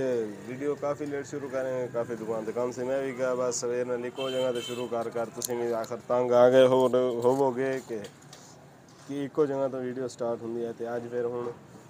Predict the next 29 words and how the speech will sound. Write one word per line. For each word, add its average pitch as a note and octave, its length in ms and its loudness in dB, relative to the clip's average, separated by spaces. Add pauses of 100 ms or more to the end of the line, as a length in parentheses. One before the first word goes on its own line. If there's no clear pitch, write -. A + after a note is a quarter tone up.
(180)
सानू A#2 140 -6
इंतज़ार G#2+ 360 -6
है A2 160 -6
अब्बू B2 220 -6
जी C3 160 -6
दा। B2 100 0
अब्बू A2+ 200 -6
जी A#2 180 -4
आंदे A#2+ 260 -4
आ, B2 100 0
वाबड़ा A#2 360 0
दफ्तर A#2 320 -6
मैं A2+ 180 -6
अगे G#2 220 -10
गया B2 320 -6
सी, C3+ 240 -8 (300)
लेकिन B2+ 520 -6
वाबड़ा B2+ 360 -2
दफ्तर A#2 280 -8
हो A#2 160 -2
चुका A2+ 460 -8
है G2+ 180 -8 (240)
बंद D3 400 0
चार A2+ 300 -6
बजे, B2 420 -4
ते G2+ 160 -12 (720)
उस B2 200 -16
दी B2 120 -6
वजह A#2 280 -4